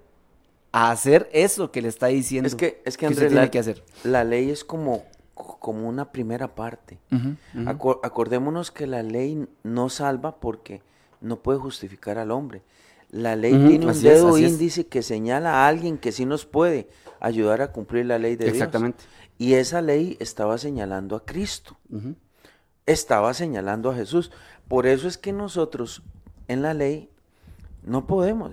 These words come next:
Speaker 2: Imagínense que los, los judíos tenían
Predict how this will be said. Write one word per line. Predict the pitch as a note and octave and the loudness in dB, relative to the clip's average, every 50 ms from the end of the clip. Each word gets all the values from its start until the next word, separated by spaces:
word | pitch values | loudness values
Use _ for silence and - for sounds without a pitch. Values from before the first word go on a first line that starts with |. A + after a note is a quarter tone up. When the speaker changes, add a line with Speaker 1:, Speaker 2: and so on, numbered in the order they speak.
| - - | -10 -6
Speaker 2:
Imagínense | C3 C3+ C3 B2 B2 D3+ E3+ F#3+ F#3 F#3 G3 | -4 -2 -2 -2 -2 -2 -4 -6 -6 -8 -10
que | - - D3+ | -10 -8 -6
los, | C3+ A#2+ A2 G#2+ - - - _ _ | -6 -6 -6 -8 -10 -18 -20 _ _
los | - G#2+ A2 A2 A2 A2+ | -12 -8 -6 -6 -6 -6
judíos | - - A#2+ A2+ A2+ B2+ D#3 F3+ F#3+ F#3+ - - | -6 -4 -2 -2 0 -2 -2 -4 -4 -8 -10 -12
tenían | - A#2 A2+ A#2 B2+ D3 E3 E3 | -10 -8 -8 -6 -8 -8 -10 -12